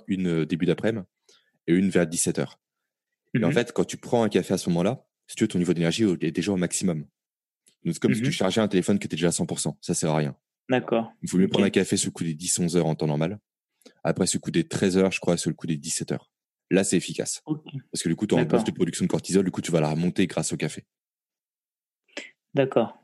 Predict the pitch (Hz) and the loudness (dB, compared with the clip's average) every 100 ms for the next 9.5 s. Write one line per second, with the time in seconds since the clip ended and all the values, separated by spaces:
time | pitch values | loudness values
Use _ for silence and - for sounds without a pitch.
0 | - 165 147 113 - 110 - 113 - - | -2 0 0 0 0 2 0 -2 -2 -2
1 | 107 - 131 131 147 - 131 - 151 123 | -2 0 -2 -2 -4 0 2 2 2 0
2 | 117 127 127 113 127 127 120 113 107 131 | 0 2 4 4 2 0 0 0 0 -4
3 | 151 - - - - 101 95 90 95 104 | -4 -12 -10 -4 2 4 4 2 0 4
4 | 90 87 - 98 - 87 - 82 82 78 | 4 4 4 2 2 0 0 -2 0 2
5 | 71 73 - _ _ _ _ - - 101 | 0 0 -6 _ _ _ _ -8 0 2
6 | - 117 101 85 82 95 87 76 69 - | 4 4 4 2 0 0 -2 -2 -4 -12
7 | _ _ _ _ _ - - - - 127 | _ _ _ _ _ -20 -20 -14 -2 0
8 | - 143 123 127 117 117 113 113 107 98 | 2 2 4 2 2 2 2 2 0 0
9 | - - 107 110 | -4 -6 -4 -4